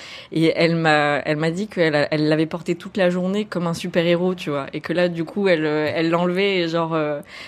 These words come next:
elle devenait genre le super-héros, quoi. Et donc, évidemment, on était super excités. Euh, euh, au bout d'un moment, on est rentrés. Et j'ai un souvenir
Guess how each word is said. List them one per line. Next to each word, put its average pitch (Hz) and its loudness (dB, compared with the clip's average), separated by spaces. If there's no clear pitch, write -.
elle 165 2
devenait 185 2
genre 190 2
le 175 0
super-héros, 180 -6
quoi. 165 -12
Et 156 2
donc, 160 0
évidemment, 151 0
on 147 -2
était 131 -10
super - -8
excités. 143 -4
Euh, 123 -6
euh, 135 -2
au - -4
bout 147 -6
d'un 147 0
moment, 156 2
on 156 0
est 139 -2
rentrés. 139 -4
Et 165 4
j'ai 156 2
un 165 2
souvenir 190 0